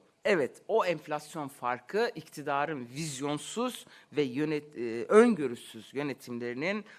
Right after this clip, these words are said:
sonucudur. Ta-, talanla, yolsuzluk politikasıyla bu ekonomik buhran aşılamaz. Yani mesela, e, şeye dair, bu, e, ulaşım, barınma, gıda meselesinde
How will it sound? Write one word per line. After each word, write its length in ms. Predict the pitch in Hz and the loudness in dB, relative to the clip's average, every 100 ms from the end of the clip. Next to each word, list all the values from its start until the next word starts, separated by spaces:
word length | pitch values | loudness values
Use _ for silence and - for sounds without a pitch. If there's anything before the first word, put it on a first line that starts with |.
| - | -20
sonucudur. 880 | - - 170 127 117 107 170 214 - - - _ - | -16 -4 -2 -2 -4 -4 -2 -2 -6 -20 -20 _ -8
Ta-, 240 | 233 - 190 | -6 -6 -8
talanla, 600 | - 285 285 285 226 170 | 6 8 12 10 8 2
yolsuzluk 760 | 190 202 220 - 202 202 277 - | 2 2 0 -4 -12 -10 -12 -8
politikasıyla 1080 | 185 165 - - 147 - 139 147 214 247 240 - _ | -8 -8 -14 -12 -10 -8 -4 4 6 6 4 -10 _
bu 160 | 170 262 | -4 -2
ekonomik 600 | 160 156 160 143 131 - | -2 -6 -8 -6 -8 -8
buhran 520 | 156 202 180 165 170 170 _ _ | -2 -2 0 -2 -2 -6 _ _
aşılamaz. 680 | - - 151 147 123 82 - - - - | -10 -8 0 0 0 -2 -10 -20 -14 -2
Yani 320 | 165 139 139 | 0 0 -4
mesela, 580 | 156 - 180 170 156 - - _ | -8 -8 -2 0 0 -2 -20 _
e, 420 | - 143 139 131 113 | -2 0 2 0 -2
şeye 420 | - 196 190 214 | -4 2 4 4
dair, 580 | 202 147 139 220 - - _ _ _ _ _ _ _ _ - | 2 2 2 0 -2 -16 _ _ _ _ _ _ _ _ -20
bu, 580 | 123 113 151 147 - 110 | -16 0 2 4 2 -2
e, 40 | 131 127 123 120 110 90 71 | -2 -2 -4 -2 -2 -4 -6
ulaşım, 840 | - 190 180 - 175 165 160 151 | 2 6 8 6 -2 -2 -4 2
barınma, 680 | 165 160 156 151 147 147 147 135 | 2 4 0 0 0 0 -2 -6
gıda 460 | 165 165 165 156 - - - | -2 2 2 2 -2 -20 -8
meselesinde 920 | 143 139 131 123 - 131 131 220 254 | -8 -6 -8 -8 -10 -10 -2 0 0